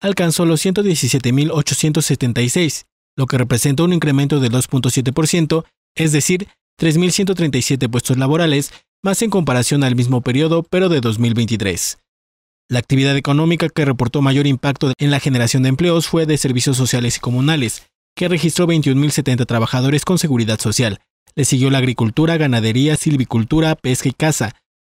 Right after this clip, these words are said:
con doce mil ochocientos veintitrés puestos de trabajo, y la industria de la construcción con cuatro mil novecientos noventa y un plazas laborales.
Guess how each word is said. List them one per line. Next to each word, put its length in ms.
con 180
doce 280
mil 160
ochocientos 440
veintitrés 400
puestos 300
de 80
trabajo, 480
y 100
la 100
industria 360
de 80
la 80
construcción 560
con 160
cuatro 240
mil 160
novecientos 420
noventa 300
y 80
un 80
plazas 320
laborales. 680